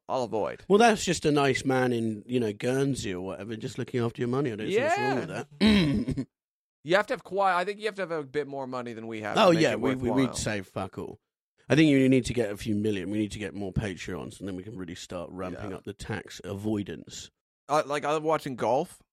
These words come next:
Speaker 2: Mm.
Speaker 1: and, uh, what's crazy is, like, every year there's always tournaments where Rolex is sponsoring the
Speaker 2: Mm.
Speaker 1: tournament,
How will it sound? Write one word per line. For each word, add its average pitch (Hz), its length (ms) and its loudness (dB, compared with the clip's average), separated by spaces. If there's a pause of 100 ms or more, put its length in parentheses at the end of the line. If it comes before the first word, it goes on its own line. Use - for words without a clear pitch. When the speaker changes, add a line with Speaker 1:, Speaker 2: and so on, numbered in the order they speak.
(140)
Speaker 2:
Mm. 123 240 -2 (360)
Speaker 1:
and, 117 360 -4
uh, 104 320 -2 (140)
what's 135 200 -4
crazy 135 340 -4
is, 117 120 -8
like, 113 160 -10
every 123 300 -2
year 110 380 -4
there's - 280 -10
always 117 300 -4
tournaments 120 500 -4
where 117 120 -2
Rolex 120 720 -2
is 101 160 -10
sponsoring 110 520 -4
the 117 60 2
Speaker 2:
Mm. 120 40 0
Speaker 1:
tournament, 117 460 -4